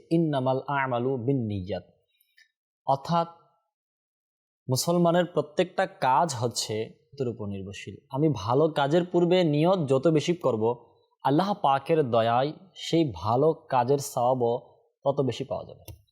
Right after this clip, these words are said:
ভালো ভালো কিছু নিয়ত করে নিই, আল্লাহ তাআলার সন্তুষ্টি, সওয়াব হাসিল। অনুষ্ঠানটি শেষ পর্যন্ত দেখব, যা শুনবো আমল করে অপর ভাইয়ের নিকট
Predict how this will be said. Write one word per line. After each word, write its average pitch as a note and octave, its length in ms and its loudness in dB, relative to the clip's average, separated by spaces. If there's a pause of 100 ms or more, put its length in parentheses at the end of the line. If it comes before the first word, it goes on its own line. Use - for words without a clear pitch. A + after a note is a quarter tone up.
(500)
ভালো C3 180 0
ভালো D3 160 2
কিছু C#3 180 -4
নিয়ত B2+ 280 -2
করে C3 120 2
নিই, C3+ 100 2
আল্লাহ B2 220 -2
তাআলার C3 220 -4
সন্তুষ্টি, C#3 640 -6
সওয়াব C3+ 400 0
হাসিল। A2 320 -6
অনুষ্ঠানটি F3+ 520 2
শেষ D#3 300 -2
পর্যন্ত D3+ 340 0
দেখব, C3+ 440 2
যা C#3 180 2
শুনবো E3+ 640 2
আমল C#3+ 280 2
করে C3+ 320 2 (100)
অপর B2 240 0
ভাইয়ের B2+ 220 -2
নিকট B2+ 300 -6